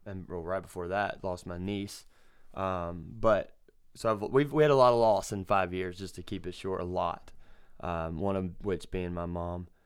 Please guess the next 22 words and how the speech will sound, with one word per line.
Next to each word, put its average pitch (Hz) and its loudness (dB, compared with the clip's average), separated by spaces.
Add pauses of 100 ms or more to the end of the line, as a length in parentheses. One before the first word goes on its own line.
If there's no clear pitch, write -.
(220)
Um, 82 -6 (560)
and 98 -4
at 110 -2
the 101 -8
time, 120 2
I 101 0
was 104 -4
actually 98 -2
in 107 0
Bible 98 2
college 113 2 (340)
<laughs> - -20
learning 123 4
about 113 4
these 110 -2
things, 107 -2
right? 98 -2 (580)
And, 101 0
um, 90 -2 (960)
I'm, 107 -2 (140)
I'm 117 -2
a 123 -12